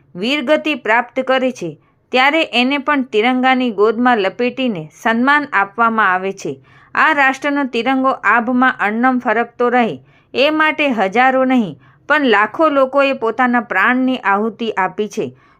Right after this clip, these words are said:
તો આપણે કેમ એને સન્માન આપી શકતા નથી? હાલ ગાંધીધામમાં કેટલાકના ઘર ઉપર, ઓફિસ પર તથા દુકાન ઉપર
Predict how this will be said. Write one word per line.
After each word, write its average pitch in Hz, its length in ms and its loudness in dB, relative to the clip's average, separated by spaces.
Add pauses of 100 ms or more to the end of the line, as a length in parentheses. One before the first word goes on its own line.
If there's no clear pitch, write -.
(140)
તો 277 60 2
આપણે 277 400 2
કેમ 277 400 -2
એને 262 240 0
સન્માન 226 580 -2
આપી 196 280 -2
શકતા 208 440 -4
નથી? 202 340 -6 (460)
હાલ 269 340 2
ગાંધીધામમાં 269 720 2
કેટલાકના 254 680 -2
ઘર 214 320 0
ઉપર, 247 320 0 (220)
ઓફિસ 208 460 -6
પર 254 200 2 (180)
તથા 262 300 0
દુકાન 262 440 0
ઉપર 226 280 -2